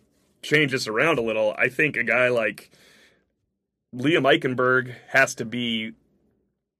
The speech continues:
as good as he could possibly be for Notre Dame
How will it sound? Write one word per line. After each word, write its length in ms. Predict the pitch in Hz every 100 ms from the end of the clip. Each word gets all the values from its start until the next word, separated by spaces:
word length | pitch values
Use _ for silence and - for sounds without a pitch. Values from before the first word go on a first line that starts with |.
| _
as 180 | 143 120
good 240 | 107 147
as 80 | 143
he 100 | 139
could 160 | 131 -
possibly 440 | - 139 131 123
be 260 | 104 135 123
for 160 | 113
Notre 200 | 113 110
Dame 260 | 107 104 101